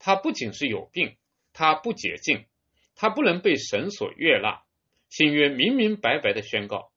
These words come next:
这就是你。你的病，你的不洁，使你不可能就近神。你不仅有罪，你的身份本身就是罪人，这是你的天然本性，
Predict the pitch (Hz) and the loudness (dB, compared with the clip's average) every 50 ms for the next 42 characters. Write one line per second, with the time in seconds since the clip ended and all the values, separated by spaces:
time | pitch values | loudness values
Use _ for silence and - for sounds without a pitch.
0 | _ - - 202 147 - - - - 196 143 107 - - 107 101 92 - - _ | _ 2 4 4 4 4 2 -2 -2 -2 -2 -4 -6 -10 -10 -10 -12 -14 -18 _
1 | _ _ _ _ _ _ _ _ _ _ - 117 120 113 139 139 - 277 180 107 | _ _ _ _ _ _ _ _ _ _ -6 -4 -2 0 0 0 0 -2 -4 -4
2 | - _ _ _ _ _ _ _ _ - 120 123 127 - - 185 - 247 - - | -6 _ _ _ _ _ _ _ _ -8 -4 -2 -2 -2 -2 -2 -4 -6 -4 -2
3 | - 90 92 107 - _ _ _ _ - - - 160 165 147 120 113 - - 302 | -2 -2 -2 -4 -6 _ _ _ _ -6 -4 -2 0 0 0 -2 -4 -4 -4 -4
4 | - - - - 143 113 92 87 90 104 113 - _ - - 180 131 - 117 107 | -4 -4 -4 -2 0 0 0 -2 -6 -10 -14 -16 _ -4 -2 -2 -2 -4 -6 -10
5 | 92 - - - - - _ _ _ _ _ _ _ _ _ _ _ - 156 165 | -10 -10 -12 -14 -14 -16 _ _ _ _ _ _ _ _ _ _ _ -4 -4 -4
6 | 160 277 262 208 226 214 196 139 104 98 - - 262 196 101 - _ _ _ _ | -2 -2 -2 0 2 2 2 0 -2 -2 -4 -2 -2 -2 -2 -2 _ _ _ _
7 | _ - 127 123 131 127 131 - - 247 262 262 247 269 208 135 110 - - 95 | _ -6 -2 0 0 0 0 2 0 0 0 2 0 -2 -2 -2 -2 -2 -2 -2
8 | 85 82 - - 160 160 170 160 _ _ - - 175 160 - - - - - 175 | -2 -4 -6 -2 -2 -2 -2 -4 _ _ -6 -4 -4 -4 -4 -6 -10 -6 -4 -2
9 | 143 101 - - - _ _ _ _ _ _ _ _ _ _ _ _ _ - 269 | -2 -2 -2 -6 -16 _ _ _ _ _ _ _ _ _ _ _ _ _ -2 0
10 | 254 226 247 196 147 127 120 120 - - - 262 285 285 233 143 139 156 - - | 2 4 4 4 4 2 0 -2 -2 0 2 2 2 4 4 2 2 0 -2 -6
11 | - - - - - - - - | -8 -10 -10 -8 -6 -6 -6 -6